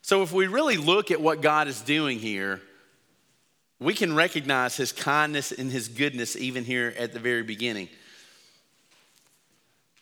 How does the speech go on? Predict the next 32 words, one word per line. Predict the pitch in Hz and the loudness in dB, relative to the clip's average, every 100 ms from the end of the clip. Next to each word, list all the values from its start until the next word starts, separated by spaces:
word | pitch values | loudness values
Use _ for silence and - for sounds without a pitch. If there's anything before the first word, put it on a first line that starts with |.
| 131 | 0
God | 175 208 269 240 | 2 4 2 -2
was | 202 165 | -2 0
aware | 160 139 156 165 123 107 104 110 - - _ _ _ _ _ _ _ _ _ _ _ _ _ _ | 0 2 4 4 2 -2 -4 -6 -16 -20 _ _ _ _ _ _ _ _ _ _ _ _ _ _
that | 147 147 | -2 2
there | 160 | 2
was | 147 135 | 2 -4
a | |
deficiency | 127 120 165 156 147 110 - 120 | -6 -4 -2 -2 -4 -6 -4 -4
in | 113 117 110 98 - | -4 -6 -8 -10 -8
Adam. | 113 95 87 87 - _ _ _ _ _ _ _ _ _ _ _ _ _ - | -4 -2 -4 -14 -20 _ _ _ _ _ _ _ _ _ _ _ _ _ -2
God | 120 185 196 | 2 4 2
became | 156 - 135 | -2 -2 -2
aware | 117 117 110 | 0 2 2
of | 101 | 2
that | 104 120 | 2 0
because | - 160 127 | -2 -4 -4
it | 131 | -4
says, | - 127 | -2 -4
"The | 113 123 | -2 -4
Lord | 127 151 170 | 0 0 2
God | 151 139 135 | 2 2 0
said, | - 170 170 120 104 104 113 - - - - - | -4 0 2 2 0 -4 -12 -20 -20 -20 -20 0
'It | 175 165 | 2 2
is | 156 147 | 0 -2
not | 151 151 175 185 156 | 0 4 4 2 -2
good | 127 185 156 131 | 2 4 4 0
for | 127 143 | -4 -6
the | 139 | -2
man | 139 143 143 | 0 0 -2
to | 135 | 0
be | 135 | 0
alone.'" | 131 135 127 90 | 2 0 -2 -4